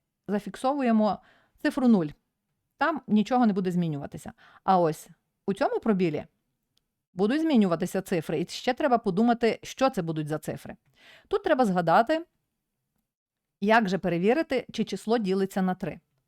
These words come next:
Правило каже, що на три діляться такі числа, сума цифр яких ділиться на три. Тобто, якщо ми додаємо всі цифри цього числа, ну, нуль нам, звичайно, погоди тут не робить, тобто оці не нульові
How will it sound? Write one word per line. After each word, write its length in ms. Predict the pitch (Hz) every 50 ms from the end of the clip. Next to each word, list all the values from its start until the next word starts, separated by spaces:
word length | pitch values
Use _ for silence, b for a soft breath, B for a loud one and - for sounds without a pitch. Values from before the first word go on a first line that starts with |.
| _ _ _ _ _ _ _ -
Правило 320 | - 269 359 370 339 302 240
каже, 320 | - 180 156 156 147 143
що 440 | - - - 214 202 185 170 156 - - _ _ _ _ _ _ _ _ _ _ _ _ -
на 120 | 214 - -
три 260 | - 214 208 202 202
діляться 400 | 175 220 240 226 196 - - 190
такі 240 | - 190 - 180 156
числа, 480 | - 247 294 339 - 349 339 349 359 - _ _ _ _ _ _ _
сума 440 | - - - 277 285 254 220 185 175
цифр 480 | - - - 254 240 - - 190 - -
яких 520 | - 175 160 151 - - 233 349 466 - -
ділиться 540 | - 165 143 185 196 196 233 240 233 - 220
на 120 | 208 208
три. 240 | 196 - 196 147 - - _ _ _ _ _ _ _ _ _
Тобто, 300 | - 240 214 - - 170
якщо 260 | 170 175 - - 392
ми 100 | 403 339
додаємо 500 | 247 262 226 247 240 240 254 233 196 175
всі 260 | 151 - - 254 254 226
цифри 420 | - - 233 214 - - 185 175
цього 300 | - - 208 190 175 165
числа, 440 | - - 190 - - 180 175 208 254
ну, 140 | 311 277 226
нуль 200 | 220 226 208 185
нам, 220 | 175 170 156 156
звичайно, 420 | 160 170 170 - 185 185 180 175
погоди 340 | 165 - 196 190 180 165 165
тут 180 | - 170 156 -
не 360 | 170 170 170 165 160 160 160
робить, 300 | 175 202 254 320 - - -
тобто 240 | 185 165 - - 175
оці 340 | 185 - - 180 165 160 B B B B B B B B B B B B
не 280 | - 190 214 233 226 220
нульові 560 | 214 202 190 190 180 160 165 165 170 214